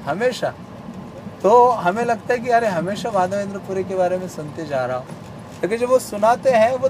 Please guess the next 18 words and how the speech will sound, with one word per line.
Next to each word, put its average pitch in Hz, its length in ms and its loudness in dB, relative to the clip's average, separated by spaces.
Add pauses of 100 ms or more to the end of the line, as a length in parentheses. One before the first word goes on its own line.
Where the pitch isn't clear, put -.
(100)
थकते 214 340 4
नहीं 233 220 -4
हैं, 143 200 -4 (540)
वो 214 80 8
और 254 500 8
स्वीटनेस 226 560 -10
अनुभव 196 360 -2
करते 170 360 -2
हैं 165 100 -2
जब 175 140 -6
माधवेंद्र 170 540 -2
पुरी 156 240 -8
का 170 160 -2
गुणगान 135 520 -8
करते 120 280 -8
हैं। - 1000 -12
तो 139 60 -8
इसलिए 165 420 0